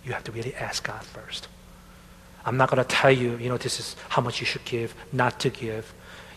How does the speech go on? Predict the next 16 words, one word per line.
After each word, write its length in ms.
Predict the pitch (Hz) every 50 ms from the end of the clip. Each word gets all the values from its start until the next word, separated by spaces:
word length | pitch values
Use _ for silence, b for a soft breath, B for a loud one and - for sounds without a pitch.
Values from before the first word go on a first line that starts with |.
| B
You 380 | - 131 143 170 196 214 220 202 -
come 240 | - - - 175 180
before 320 | 165 143 139 - - 139 135
the 80 | 139
Lord 440 | 131 120 117 98 92 - - - - - - - - - - - - B B B B B B B B B B
and 140 | - 143 -
ask 360 | - 156 180 165 - - -
God 400 | - 147 151 175 170 139 117 104 - - - - - - - - - - - - - - - - - _ - - - - - -
to 120 | - - -
give 220 | - - 175 190 214
you 80 | 190
a 40 | -
heart 520 | - - - - - 208 170 135 117 -
for 160 | - - 156 135
how 160 | - - 147
much 360 | 139 143 135 - - - -